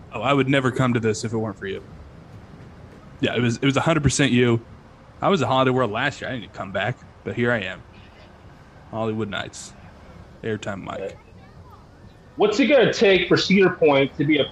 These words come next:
Speaker 2: park that you can, that can get your approval?
Speaker 1: Okay, okay. So what they'll need to do is take out, like, half of their roller coasters and put in some
Speaker 2: <laughs>
Speaker 1: dark rides.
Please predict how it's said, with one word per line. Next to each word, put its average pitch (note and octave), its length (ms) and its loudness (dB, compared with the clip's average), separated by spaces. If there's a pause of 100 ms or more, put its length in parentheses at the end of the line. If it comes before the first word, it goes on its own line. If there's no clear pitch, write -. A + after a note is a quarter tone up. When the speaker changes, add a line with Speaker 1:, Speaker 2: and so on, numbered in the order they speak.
Speaker 2:
park C#3 360 0 (200)
that C#3 180 2
you D#3+ 160 0
can, C#3+ 120 -2
that C#3 120 -2
can C3 120 -6
get E3 240 -2
your D#3 140 0
approval? B2 460 -4 (1200)
Speaker 1:
Okay, D3+ 300 0
okay. A#2 260 -4 (300)
So C3+ 120 0
what D3 160 0
they'll F3 100 2
need F3 180 2
to D#3+ 60 -2
do D#3 360 4 (460)
is C3+ 520 0 (1000)
take D#3 220 -2
out, F3 120 0
like, C#3 180 -4
half C#3 280 -4
of C3+ 60 -10
their B2 120 -6
roller A2+ 240 -6
coasters F#2+ 640 -14 (920)
and A#2 800 2 (760)
put E3 140 2
in D3 140 4
some C3 180 0
Speaker 2:
<laughs> - 60 -6
Speaker 1:
dark B2+ 260 0
rides. G#2 440 -6